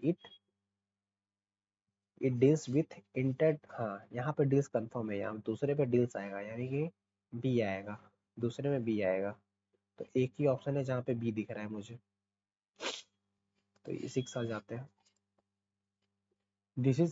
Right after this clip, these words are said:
इसमें क्या करना है, Miss spelled, significant का spelling सही है, government का सही है, allocating गलत है, डबल एल होगा, यानी सी में error है। और rebound in global emission का spelling गलत है, डबल एस होगा, यानी बी में error है।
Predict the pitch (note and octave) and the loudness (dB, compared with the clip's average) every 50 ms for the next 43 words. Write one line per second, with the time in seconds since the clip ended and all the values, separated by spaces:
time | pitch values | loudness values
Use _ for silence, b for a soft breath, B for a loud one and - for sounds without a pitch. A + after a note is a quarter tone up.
0 | - - _ - - - - C#3 C#3 C3+ B2+ B2 C3 C3+ C3+ B2 B2 C3 C3 - | 0 -8 _ -20 -16 -6 -2 0 0 0 0 0 0 0 0 2 2 2 0 0
1 | B2 A#2 - - A#2 A2+ G#2+ G#2 - - - - C3 A#2+ B2+ C3+ C3 - A#2+ - | -2 -6 -4 0 0 0 0 0 -4 -10 -4 0 2 4 4 2 2 0 2 2
2 | A#2+ A#2 B2 - A#2+ A#2+ - - A#2+ A#2+ A#2 - A#2 A#2+ B2+ B2+ B2 A#2 A2 A2 | 2 2 2 0 -2 -2 -2 -2 -2 -2 0 0 0 0 2 2 2 2 2 2
3 | A2+ A2+ A#2 A2+ A#2 - A2+ - A2+ A2+ A2 B2 C#3+ D3+ _ _ _ _ _ _ | 2 0 0 0 -2 -4 -6 -4 -4 -4 -4 -4 -4 -6 _ _ _ _ _ _
4 | _ _ - A2+ A2+ A#2 - - A2 A2 C3 B2+ C3 C3 B2 - _ _ - A#2+ | _ _ 0 2 2 2 2 2 0 2 0 0 0 0 -2 -4 _ _ -8 -4
5 | A2+ A2 G#2+ G2+ - G#2 G2+ G#2+ A2 A2+ A2+ A2 G#2+ G2+ G2 G2+ G2+ G2 G#2+ G#2+ | 0 0 0 0 0 -2 -2 0 0 0 2 0 0 0 -2 -4 -4 -6 -6 -8
6 | A2 - - A2+ A2+ A2+ A2+ - - A#2 A2+ A2+ A2+ G#2+ G#2+ G#2+ G#2+ G#2+ G#2+ A#2+ | -12 -12 -10 -8 -6 -6 -6 -6 -4 -4 -4 -4 -4 -6 -8 -8 -8 -10 -10 -12
7 | C3+ C#3+ _ _ _ _ _ _ _ _ _ _ _ _ _ _ _ _ _ _ | -16 -16 _ _ _ _ _ _ _ _ _ _ _ _ _ _ _ _ _ _
8 | _ _ _ _ _ _ _ _ _ _ _ _ _ _ _ _ _ _ _ _ | _ _ _ _ _ _ _ _ _ _ _ _ _ _ _ _ _ _ _ _
9 | _ - - A2 A2 A2 A2 A2 A2+ A2 A2+ A2 A2+ A#2+ A#2 A2+ A#2+ A#2 A#2 C3 | _ -6 -4 -2 0 2 2 2 0 0 0 0 2 2 2 2 0 0 0 0
10 | C#3+ C#3+ C3+ C3 A#2+ A#2 A#2 A#2 A2+ A2+ B2+ C3+ C3+ - - C#3 C3 C3 B2+ - | 2 2 2 2 2 0 2 2 2 4 4 2 2 0 0 2 4 4 4 4
11 | C#3+ B2+ B2 B2 A#2 - - A2+ A2 G#2+ G#2+ G#2+ G#2+ G2+ - G#2+ G#2 A2+ A2+ A#2 | 2 0 2 2 0 0 -2 -6 -6 -4 -2 -2 -2 -2 -2 -2 0 0 0 2
12 | A2 G#2+ G#2+ - G#2+ G2+ G2+ G2+ G#2 A2+ B2 - _ _ _ - A2 G#2+ G#2+ G#2 | 0 0 -2 -4 -6 -6 -4 -4 -4 -6 -6 -10 _ _ _ -16 -12 -10 -8 -6
13 | A2 A2 A2 A2 A2 A2 A2 A2 A2 G#2+ A#2+ C3+ | -6 -4 -4 -4 -4 -6 -6 -6 -6 -8 -10 -12